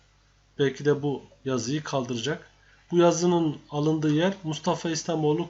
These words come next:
com Mobile Estetik Cerrahi adlı bir soruya verdiği cevap. İşte böyle çelişkilerle dolu bir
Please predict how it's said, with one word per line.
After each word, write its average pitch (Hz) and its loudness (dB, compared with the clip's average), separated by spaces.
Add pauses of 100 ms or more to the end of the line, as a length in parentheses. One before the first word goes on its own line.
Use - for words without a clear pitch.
com 156 0
Mobile 151 0
Estetik 151 -8
Cerrahi 139 0 (840)
adlı 151 -2
bir 151 -2
soruya 147 2
verdiği 143 2
cevap. 139 0 (200)
İşte 151 -4
böyle 175 6 (280)
çelişkilerle 156 2
dolu 147 0
bir 175 -2